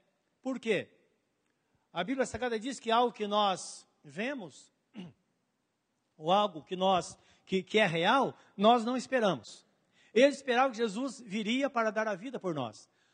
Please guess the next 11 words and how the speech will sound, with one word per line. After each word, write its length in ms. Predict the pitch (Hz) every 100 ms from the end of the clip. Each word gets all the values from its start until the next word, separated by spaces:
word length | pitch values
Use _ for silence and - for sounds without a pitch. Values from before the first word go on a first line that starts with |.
| _ _
Hoje 320 | 226 277 294 254
nós 240 | 247 233
sabemos 340 | 202 196 247
que 60 | 202
Jesus 240 | 190 175
veio, 420 | 139 220 277 311 311 _ _ -
deu 460 | 151 254 311 302
a 80 | 214
vida 280 | 160 226 196
por 140 | 160
nós, 460 | 156 226 277 -